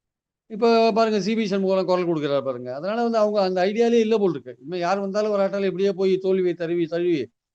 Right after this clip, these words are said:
அதுக்கப்புறம் கட்சி என்ன அர்த்தம் ஆகட்டும்னு அந்த முடிவுக்கு வந்துட்டாங்க போல் இருக்கு அவங்க ஆக்சுவலா.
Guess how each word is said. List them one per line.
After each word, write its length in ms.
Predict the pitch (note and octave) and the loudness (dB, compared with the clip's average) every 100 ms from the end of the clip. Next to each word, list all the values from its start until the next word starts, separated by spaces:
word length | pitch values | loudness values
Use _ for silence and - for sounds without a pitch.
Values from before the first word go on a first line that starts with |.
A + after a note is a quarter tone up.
| _ | _
அதுக்கப்புறம் 380 | F3 F3 G3 F#3+ | -6 0 0 2
கட்சி 200 | F#3+ G3 | 0 2
என்ன 220 | G3 G3 | 0 2
அர்த்தம் 240 | F#3 F3+ F#3 | 2 4 2
ஆகட்டும்னு 400 | F#3 F3+ F3+ E3+ | 2 -2 -4 -4
அந்த 140 | F3+ | -2
முடிவுக்கு 300 | F#3+ G#3+ G3+ | -2 -2 -2
வந்துட்டாங்க 300 | F3+ F#3 F3 | -4 -4 -6
போல் 120 | C3+ | -6
இருக்கு 180 | A#2+ A#2 | -8 -10
அவங்க 140 | A#2 A2+ | -8 -10
ஆக்சுவலா. 300 | - A#2+ | -12 -20